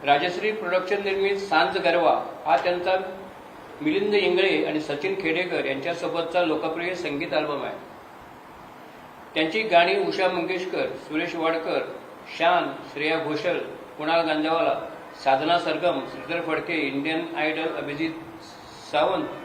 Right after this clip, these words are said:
अवधूत गुप्ते आदी नामवंत गायकांनी गायले आहेत. म्हणजे मला या कवीची मी तुम्हाला सांगतो, मराठी ग्रीटिंग कार्डाचे ते प्रणेते आहेत. म्हणजे त्यांना शुभेच्छा कार्डाचे सौदागर ही पदवी दिलेली आहे.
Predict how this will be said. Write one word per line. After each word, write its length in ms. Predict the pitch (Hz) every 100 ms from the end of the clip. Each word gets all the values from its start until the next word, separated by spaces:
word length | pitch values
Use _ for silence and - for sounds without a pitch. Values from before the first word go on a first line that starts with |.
| - - -
अवधूत 260 | 131 143 175
गुप्ते 380 | 160 170 175 151
आदी 180 | 143 160
नामवंत 460 | 147 143 175 185
गायकांनी 440 | 156 151 147 151 180
गायले 340 | 147 135 131
आहेत. 120 | 117 -
म्हणजे 280 | 135 165 180 - - - - - -
मला 180 | 151 156
या 140 | 156
कवीची 640 | 156 143 165 175 180 - -
मी 200 | 151 151
तुम्हाला 260 | 156 165
सांगतो, 540 | 165 143 139 143 - - - - - - - -
मराठी 380 | 139 160 185 185
ग्रीटिंग 400 | - 175 214 220 - - - -
कार्डाचे 500 | 185 175 180 185 196
ते 160 | 185 196
प्रणेते 440 | 202 175 170 156
आहेत. 120 | 123 110 -
म्हणजे 200 | 131 147
त्यांना 260 | 160 156 175 - - - - - - - - - - -
शुभेच्छा 400 | 151 175 202 208
कार्डाचे 500 | 170 165 170 175 190
सौदागर 580 | 156 151 165 175 190
ही 100 | 185
पदवी 340 | - 170 156 185
दिलेली 300 | 165 139
आहे. 80 | 110